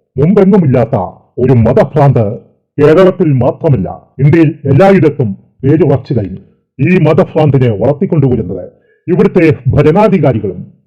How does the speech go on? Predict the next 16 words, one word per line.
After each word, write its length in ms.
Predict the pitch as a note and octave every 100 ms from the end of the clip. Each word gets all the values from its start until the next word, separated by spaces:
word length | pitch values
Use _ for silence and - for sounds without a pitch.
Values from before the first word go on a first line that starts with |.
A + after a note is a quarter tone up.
| -
മതത്തിന്റെ 580 | G#2+ D#3 C3+ G3 G3 F3
പേരിൽ 380 | D#3+ B2+ A2 -
വോട്ട് 340 | C3 F3+ G3+ D#3+
നേടി 280 | A#2+ A2+ - _ _ -
ഭരണം 400 | D#3 E3+ F3 D3 F3
പിടിച്ചെടുത്തവരുമാണ്. 840 | F3 - G3 C#3 D#3+ B2+ F#2+ D#2+ - _ _ _ D#3
പുഴു 280 | F3+ A#3
എന്ന 140 | G3 F3
സിനിമയിൽ 560 | F3 C#3+ C#3+ A2 G2+ - _ _
മമ്മൂട്ടി 400 | B2 C#3 G#3+ -
അഭിനയിച്ച 580 | G3 E3 - G3 F3 C#3+
കഥാപാത്രത്തെ 920 | E3+ C#3+ D3 D#3+ F3 - - C3+ A2+ - _ A#2+
മത 180 | D3+ A3+
തീവ്രവാദത്തോടു 880 | A#3+ F#3 F3+ F#3 E3 G#3+ D3 D3+
കൂടി 180 | B2+ C3
നോക്കുന്നവർ, 560 | A2 D3 F#3 D3 -